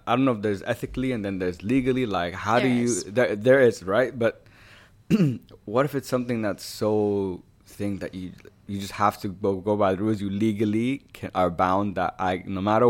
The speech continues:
Speaker 1: what, I cannot. Are there cases where that has happened? Like, I
Speaker 2: Um,
Speaker 1: can
Speaker 2: I'm
Speaker 1: imagine there
Speaker 2: pretty,
Speaker 1: ha-,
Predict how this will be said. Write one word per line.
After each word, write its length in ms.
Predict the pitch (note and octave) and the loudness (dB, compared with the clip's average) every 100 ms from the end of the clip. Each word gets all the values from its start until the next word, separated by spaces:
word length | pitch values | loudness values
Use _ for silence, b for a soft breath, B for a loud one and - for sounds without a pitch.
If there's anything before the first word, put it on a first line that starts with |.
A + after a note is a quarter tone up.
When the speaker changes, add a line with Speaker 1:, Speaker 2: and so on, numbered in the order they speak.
| A2 | 6
Speaker 1:
what, 140 | A#2 - - | 4 4 -6
I 140 | F2 | -8
cannot. 480 | - F#2+ F#2+ F#2 F2+ - b b _ - | -6 -6 -4 -2 -4 -8 b b _ 4
Are 120 | A#2+ | 8
there 140 | D3 | 8
cases 340 | D3 C#3 - B2 G#2+ | 8 2 2 -2 0
where 100 | G#2 | 4
that 160 | G#2+ | 2
has 120 | G2+ - | 2 -2
happened? 440 | G2 - E3+ G3 - _ b b b b b b b b b b - | -4 -4 -10 -14 -20 _ b b b b b b b b b b -4
Like, 140 | A3 | -2
I 120 | A3 | 0
Speaker 2:
Um, 60 | A3+ | 2
Speaker 1:
can 100 | A#3 | 6
Speaker 2:
I'm 60 | |
Speaker 1:
imagine 260 | E3+ D#3 D3 | 6 6 8
there 100 | A#2+ | 6
Speaker 2:
pretty, 140 | - | 6
Speaker 1:
ha-, 80 | - | 4